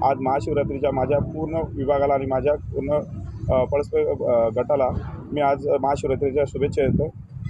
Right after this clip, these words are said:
तर, अ, तुम्ही सांगत होते आता, just आता बोललेत तुम्ही का एवढा गरोदर असताना ती कसा प्रचार केला, तर, अ, सांगायचा विषय होता शेवटला प्रकारे, आज ज्या देवाने आज परमेश्वराची आज मी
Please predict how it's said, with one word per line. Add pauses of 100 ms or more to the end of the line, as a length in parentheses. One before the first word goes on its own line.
(480)
तर,
अ,
तुम्ही
सांगत
होते
आता,
just
आता
बोललेत
तुम्ही
का (180)
एवढा (180)
गरोदर
असताना
ती
कसा
प्रचार
केला, (600)
तर,
अ,
सांगायचा
विषय
होता (320)
शेवटला
प्रकारे, (480)
आज (640)
ज्या
देवाने
आज (100)
परमेश्वराची
आज
मी